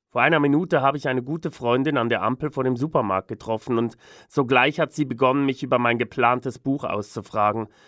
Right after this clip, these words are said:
Ein Buch, in dem ich über meine Abenteuer als Kindergärtner oder Kindergartenlehrperson, wie es korrekt heißt, berichten soll. Oder darf. Nein, berichten muss,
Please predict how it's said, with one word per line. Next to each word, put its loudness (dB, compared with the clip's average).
Ein 2
Buch, 4
in 0
dem 2
ich 0
über 2
meine 2
Abenteuer 2
als 0
Kindergärtner 0
oder 0
Kindergartenlehrperson, 2
wie 4
es -2
korrekt -4
heißt, 0
berichten -4
soll. 0
Oder -4
darf. 0
Nein, 0
berichten -2
muss, 4